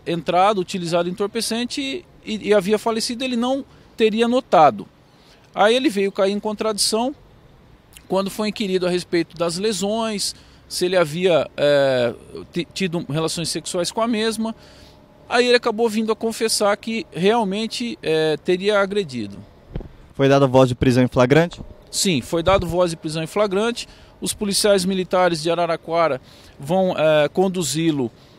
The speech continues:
Speaker 1: pa-, para o quarto D P de, de, de Araraquara, possivelmente para a lavratura do auto de prisão em flagrante, pelo delegado lá.
Speaker 2: Assassinato?
Speaker 1: É, um homicídio, tudo, tudo indica que seja um homicídio mesmo.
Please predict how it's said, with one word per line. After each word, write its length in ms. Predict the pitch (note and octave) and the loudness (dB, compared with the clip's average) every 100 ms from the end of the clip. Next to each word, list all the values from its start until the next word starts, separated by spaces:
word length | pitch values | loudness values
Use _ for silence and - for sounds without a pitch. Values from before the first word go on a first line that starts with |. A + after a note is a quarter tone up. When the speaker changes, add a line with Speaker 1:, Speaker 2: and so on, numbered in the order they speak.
| - - | -20 -4
Speaker 1:
pa-, 320 | - D#3 D#3 | 2 6 4
para 180 | C#3 E3+ | 4 0
o 40 | E3+ | 2
quarto 340 | G3+ A3 - | 4 4 4
D 80 | A3+ | -4
P 200 | - G3 | 0 0
de, 160 | E3 | 0
de, 220 | D3 D3 D3 | -4 -6 -2
de 120 | D#3+ | 0
Araraquara, 880 | E3+ E3+ D3+ E3 F3+ G3+ G3+ F#3 D3+ - | 2 0 0 2 2 2 2 -2 -4 -8
possivelmente 580 | F3+ F#3 G3+ G3 G3 - | -6 -4 -2 -2 -2 -6
para 140 | G#3+ | -2
a 20 | G3+ | 2
lavratura 540 | G#3 G3+ G3+ G3 G3+ | 2 0 -2 -2 -2
do 100 | G3 | 0
auto 140 | G3 | 0
de 60 | F#3+ | -2
prisão 220 | G3 F#3 | -6 -6
em 40 | G3 | -4
flagrante, 500 | G3+ G3+ C3 A2 - | -4 -4 -6 -10 -8
pelo 180 | C3+ | -8
delegado 500 | C#3 C#3+ C#3+ G#2+ - | -6 -6 -6 -8 -10
lá. 60 | - - - - - - - - - _ | -16 -20 -20 -20 -20 -10 -10 -10 -18 _
Speaker 2:
Assassinato? 720 | B2+ - C3+ - C3+ A#2 - - - - - - | -2 2 2 2 0 0 -6 -20 -20 -20 -20 -16
Speaker 1:
É, 160 | - - | -14 -12
um 140 | - E3 | -6 -2
homicídio, 640 | F3 F#3 - C#3+ A#2 A#2 | -2 -2 -2 -2 -4 -8
tudo, 300 | - D3 D#3+ | -12 -10 -10
tudo 240 | D#3 E3 | -8 -8
indica 260 | D#3+ D3+ D3+ | -6 -6 -6
que 80 | E3 | -6
seja 220 | E3+ D#3 | -6 -6
um 40 | |
homicídio 440 | E3+ F3 - C#3+ C#3 | -6 -6 -6 -6 -6
mesmo. 240 | G#2+ F#2+ | -8 -10